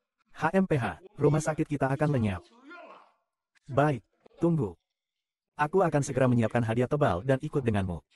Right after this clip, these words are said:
Pergi sendiri untuk meminta maaf. Akhirnya nyawa Xiao Rui terselamatkan.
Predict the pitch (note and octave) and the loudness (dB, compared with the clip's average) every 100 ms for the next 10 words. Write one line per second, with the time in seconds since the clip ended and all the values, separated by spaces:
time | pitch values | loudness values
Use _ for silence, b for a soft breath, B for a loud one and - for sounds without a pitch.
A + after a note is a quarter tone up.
0 | _ - D#3 D#3+ E3 C#3+ D3 F3 C#3+ C3 | _ -2 0 -2 0 2 2 0 -2 2
1 | B2 C3+ D3+ A#2 F2+ E2 - _ _ _ | 2 2 2 0 -2 -8 -16 _ _ _
2 | _ _ _ _ _ _ _ _ _ _ | _ _ _ _ _ _ _ _ _ _
3 | _ _ _ _ _ _ _ _ _ _ | _ _ _ _ _ _ _ _ _ _
4 | _ _ _ _ _ _ _ _ _ _ | _ _ _ _ _ _ _ _ _ _
5 | _ _ b b b b b b b _ | _ _ b b b b b b b _
6 | D3 D3 E3 E3 D#3 C#3 C#3 C3+ C3 C3 | -4 0 0 2 4 2 0 2 2 2
7 | D#3 D3+ - C3 C#3 A2 G2+ G2+ D#2 | 2 0 0 -2 0 0 0 -2 -4